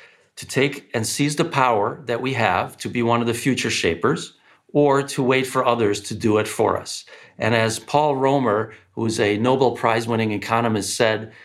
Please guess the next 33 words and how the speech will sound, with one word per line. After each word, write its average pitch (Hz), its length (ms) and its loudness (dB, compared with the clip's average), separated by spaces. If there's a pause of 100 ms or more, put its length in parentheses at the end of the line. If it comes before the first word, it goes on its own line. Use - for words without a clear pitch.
(220)
"A 113 120 -2
crisis 117 960 -2
is 95 160 -6
a 104 140 -2
terrible 127 580 0
thing 101 280 -6
to 110 100 -4
waste." 101 540 -2 (360)
So 101 140 -8
what 104 120 0
I 110 120 4
would 143 100 4
encourage 127 540 2
all, 120 520 0
all 117 220 2
your 131 140 2
fans 113 480 0
and 107 120 -2
listeners 110 560 0 (480)
is 120 440 0
to - 160 -4
seize 139 460 0
the 135 100 2
moment 113 520 2
and 98 160 0
don't 123 280 2
waste 110 540 -2
this 110 160 -4
crisis. 117 520 -2
Put 131 220 0
yourself 123 500 0
in 113 100 -2
position 113 640 0